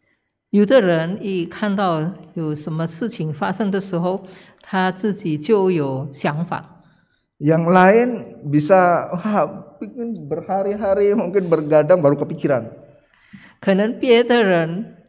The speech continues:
Speaker 1: 已经好几天了，呃，去想来想去，都没有想到什么。
Speaker 2: Tapi orang seperti Yudas ini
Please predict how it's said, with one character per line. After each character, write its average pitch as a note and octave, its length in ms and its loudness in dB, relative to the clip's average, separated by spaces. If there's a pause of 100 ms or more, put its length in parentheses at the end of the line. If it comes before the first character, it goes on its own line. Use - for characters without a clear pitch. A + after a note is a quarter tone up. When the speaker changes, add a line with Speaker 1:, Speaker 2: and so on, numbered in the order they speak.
Speaker 1:
已 F#3 100 -4
经 A3+ 240 -4
好 G3 240 2
几 A3+ 220 -4
天 B3+ 400 -4
了， F#3+ 240 -2 (320)
呃， D3+ 580 -4
去 G#3+ 400 -4
想 D#3+ 300 -2
来 E3+ 140 0
想 D#3+ 260 -2
去， E3+ 300 -4 (200)
都 G#3+ 140 4
没 E3+ 300 0
有 G3+ 120 2
想 D3+ 300 -4
到 E3 140 0
什 D#3+ 180 -8
么。 C#3 240 -10 (220)
Speaker 2:
Tapi G#3+ 180 -6
orang A3 380 4
seperti G3+ 340 0
Yudas E3+ 340 4
ini G#3 460 -2